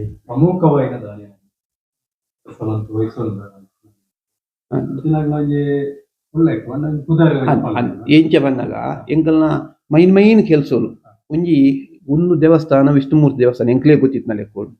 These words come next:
Speaker 2: ಒಂಜಿ ಗೋಪಾಲಕೃಷ್ಣ ದೇವೆರ್ಲ ಆ ಜಾಗಡ್ ಉಲ್ಲೇರೆಂದು ಪ್ರಶ್ನೆ ಇಡು ಚಿಂತನೆ ಇಡು ತೋಜಿ ಬತ್ ನಾವು. ಪೋಯಿನ ಪ್ರಮುಖ ಲಕ್ಷಗಳು ಉಲತ್ತವಲ ಇಡು ಒಂಜಿ ಎಲ್ಲಿ ಆ ಗುಡಿ ಮಲ್ತದೆ ಎಂದು ನಂಬುದುತ್ತೆ.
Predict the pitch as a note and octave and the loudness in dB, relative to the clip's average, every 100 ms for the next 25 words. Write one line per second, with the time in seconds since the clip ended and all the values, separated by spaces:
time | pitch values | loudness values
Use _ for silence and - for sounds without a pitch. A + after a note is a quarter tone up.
0 | _ _ _ _ F#3 E3+ D#3 F#3+ A3 G#3 | _ _ _ _ -6 0 2 4 4 4
1 | G3 G3 E3 F3+ E3+ F3+ D#3+ C#3 C#3+ D3 | 2 2 4 4 4 2 0 0 0 0
2 | C#3 C#3+ D3 C#3+ C#3 C#3+ D3 B2 - C#3+ | 0 0 0 0 0 0 -2 -4 -8 -14
3 | - F3 D3 C3+ C3+ C3+ A#2+ B2+ C#3 C#3 | -2 2 2 2 0 -6 -6 -6 -2 0
4 | C3 A2+ - G#2 G2 - _ _ _ _ | 0 -2 -4 -12 -16 -18 _ _ _ _
5 | _ _ G#3 A#3 A3+ G#3+ G3+ F#3+ F#3+ G#3+ | _ _ 2 4 2 2 2 2 2 0
6 | A3 G#3 G#3 G#3 F3+ F3 G#3 F#3+ G#3 F#3 | 2 2 4 4 4 2 2 4 4 2
7 | D3+ F3 E3+ C#3+ D3+ D#3 C#3+ C3 C3 B2+ | 2 2 4 2 -2 -4 -4 -6 -6 -8
8 | - | -10